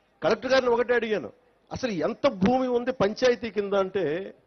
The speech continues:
ఎన్నో సెంట్లు భూమి. ఎన్ని సెంట్లు సార్ చెప్పు? ఎనిమిది, కరెక్ట్ కదా? పంచాయతీ కింద నేను అనుకున్నాను, ఒక ప్రతి పంచాయతీ కనీసం ఒక పాతిక, నలభై ఎకరాల భూమి ఉంటుంది అనుకుంటే,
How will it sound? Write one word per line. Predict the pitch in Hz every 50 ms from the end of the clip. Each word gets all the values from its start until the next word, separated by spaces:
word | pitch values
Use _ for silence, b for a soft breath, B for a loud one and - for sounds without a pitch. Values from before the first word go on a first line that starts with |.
| _ _ _ _ _ _ _ _ _ _ _ -
ఎన్నో | 190 233 254
సెంట్లు | 240 - - 208 208 262 262 - 294
భూమి. | 247 247 240 226 226 196
ఎన్ని | 208 240
సెంట్లు | - 254 254 240 240
సార్ | 202 240 226 185 226
చెప్పు? | 220 - - 381 - _ _ _ _ _ _ _ _ _ _ _ -
ఎనిమిది, | 190 240 254 233 180 143 113 _ -
కరెక్ట్ | - 185 202 196
కదా? | 233 247 262 294 403 381 _ _ _ _ _ _ _ _ _ _ _ _ _ _ _ _ _ _ _ _ _ _ _ _ _ _ -
పంచాయతీ | - 175 233 - - - 269 277 277 269 269 269 262
కింద | - - 233 226 233
నేను | 262 247 226 214 202
అనుకున్నాను, | 202 226 214 247 254 254 247
ఒక | 202 185 -
ప్రతి | 180 170 - 247 254
పంచాయతీ | 247 - 226 226 226 - 240 247 240 233 254
కనీసం | 254 - 208 214 240 226 - 247
ఒక | 233 240
పాతిక, | 226 196 160 - - 156 175 214 - 247 240
నలభై | 240 226 226 233 220 226 220
ఎకరాల | 208 214 233 247 247
భూమి | 240 190 156 156 214 262 254
ఉంటుంది | 262 247 202 240 214 233
అనుకుంటే, | 220 202 190 202 196 180 170 156 147 160 185 208 220